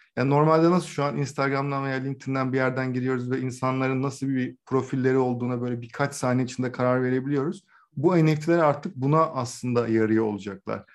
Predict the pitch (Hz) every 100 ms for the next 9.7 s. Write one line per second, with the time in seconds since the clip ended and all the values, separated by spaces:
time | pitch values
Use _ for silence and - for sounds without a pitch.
0 | - - - 165 190 190 - 143 139 127
1 | 127 120 127 127 127 127 127 120 127 127
2 | - 113 113 123 160 165 139 127 143 123
3 | 120 127 135 - 107 104 _ _ - 135
4 | 160 139 147 151 151 147 143 - 147 -
5 | 147 131 113 104 131 - 117 - 117 -
6 | _ - _ _ 117 110 110 127 127 131
7 | 135 127 123 123 120 113 113 120 - 143
8 | 170 170 165 165 170 175 175 - _ -
9 | 143 175 175 - 120 120 120